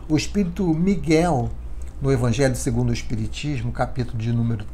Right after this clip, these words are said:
treze, no item dezessete, quando discorre sobre a piedade,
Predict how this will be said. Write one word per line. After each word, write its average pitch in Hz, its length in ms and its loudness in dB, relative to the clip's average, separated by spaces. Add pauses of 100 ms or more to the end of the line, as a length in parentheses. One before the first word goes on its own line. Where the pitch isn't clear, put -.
treze, 135 640 2
no 117 120 0
item 123 200 0
dezessete, 120 880 0
quando 165 240 2
discorre 139 600 0
sobre 123 540 0
a 180 160 2
piedade, 143 880 -2